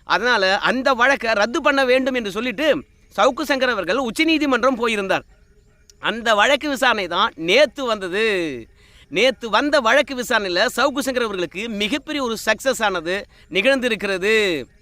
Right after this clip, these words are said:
முதலாவதாக, இந்த வழக்கு உச்சநீதிமன்றத்தினுடைய தலைமை நீதியரசர்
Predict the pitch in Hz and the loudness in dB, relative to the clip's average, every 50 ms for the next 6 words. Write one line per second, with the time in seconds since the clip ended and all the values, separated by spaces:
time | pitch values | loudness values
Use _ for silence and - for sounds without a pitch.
0 | _ _ _ _ _ _ _ _ 160 180 226 285 302 294 285 269 262 226 233 214 | _ _ _ _ _ _ _ _ -6 0 4 6 6 6 6 4 4 2 0 -2
1 | 185 170 165 175 180 190 208 220 220 220 - 190 185 196 202 190 196 185 190 208 | -2 -2 -4 -4 -2 0 2 2 2 0 -2 -8 -10 -6 -4 -4 -4 0 2 2
2 | 240 277 285 233 - 208 190 160 160 170 - 190 180 - 311 302 294 302 294 277 | 2 2 0 -2 -4 -8 -8 -6 -6 -6 -6 -8 -8 -6 -4 -4 -4 -2 -2 -2
3 | 269 262 240 226 214 185 180 175 196 - - - 185 226 285 294 302 285 262 254 | -2 -2 -4 -6 -6 -6 -2 0 0 0 0 0 0 2 2 2 2 0 0 -2
4 | 262 233 247 240 214 196 - 277 240 | -2 -2 0 -2 -2 0 -2 -2 -2